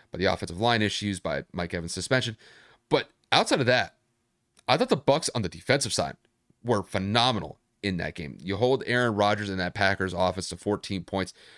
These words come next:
Uh, you know, granted, they got off to a slow start, uh, giving up fourteen points in the first half, but in the second half, they effectively shut out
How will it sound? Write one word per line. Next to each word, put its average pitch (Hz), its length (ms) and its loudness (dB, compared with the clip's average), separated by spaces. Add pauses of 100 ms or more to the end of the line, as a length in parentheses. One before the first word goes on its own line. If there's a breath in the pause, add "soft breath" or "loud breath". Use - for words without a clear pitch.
(320 soft breath)
Uh, - 40 -4
you 104 140 0
know, 113 60 4
granted, 143 300 0
they 127 100 4
got 127 280 2
off 131 120 2
to 127 100 0
a 110 60 4
slow 120 240 4
start, 107 360 2 (460 soft breath)
uh, 95 100 -2
giving 107 300 2
up 95 160 -2 (280)
fourteen 113 380 0
points 101 280 -2
in 101 40 -6
the 95 60 -4
first 98 280 0
half, 101 200 2 (320 soft breath)
but - 160 0
in 113 80 0
the 101 80 0
second 110 300 2
half, 104 200 2
they 107 140 4
effectively 92 400 0
shut 90 240 2
out 85 160 0